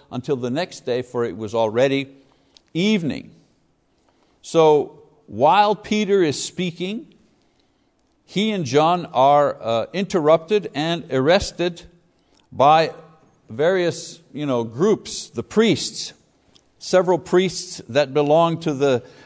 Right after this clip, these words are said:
twenty-four groups of priests who were selected by lot to conduct services at the temple on various days. In other words, who arrested them? Who, you know, what, what group of people came to stop them? Well,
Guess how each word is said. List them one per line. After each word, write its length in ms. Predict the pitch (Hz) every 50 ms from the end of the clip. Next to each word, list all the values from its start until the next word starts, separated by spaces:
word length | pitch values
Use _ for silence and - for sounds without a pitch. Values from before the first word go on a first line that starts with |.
| _ _ _ -
twenty-four 560 | - - 190 190 185 170 - - 170 160 147
groups 360 | 120 123 147 185 185 - -
of 200 | 147 127 - -
priests 560 | - - 143 147 165 185 165 - - - -
who 140 | - 139 135
were 100 | 135 135
selected 600 | 131 - - 151 143 151 160 160 - 160 156 131
by 160 | 123 139 143 139
lot 400 | 123 120 127 139 156 160 - -
to 260 | - 143 139 139 131
conduct 420 | 135 - 135 135 120 147 151 151 -
services 600 | - - 151 147 139 143 139 - - 147 131 131
at 160 | 135 127 -
the 60 | -
temple 460 | 117 - - 139 139 131 - 131 131 131
on 140 | 127 120
various 460 | 107 117 135 139 135 131 127 120 120 -
days. 280 | - 156 147 117 - -
In 80 | 147 165
other 140 | 190 185
words, 160 | 156 143 135 -
who 140 | - 262
arrested 360 | 226 196 208 226 233 - 208 147
them? 140 | 120 110 - - - - - _
Who, 220 | - - 190 175 135
you 120 | 160 202
know, 80 | 208 175
what, 260 | 160 202 208 - -
what 280 | 143 160 202 226 202 -
group 220 | 190 220 247 226
of 160 | 196 - -
people 260 | - 220 214 - 175
came 320 | 156 - - 196 208 220 196
to 100 | - 160
stop 420 | - - - - 190 208 202 208 -
them? 160 | 135 98 113
Well, 320 | 131 151 165 165 160 165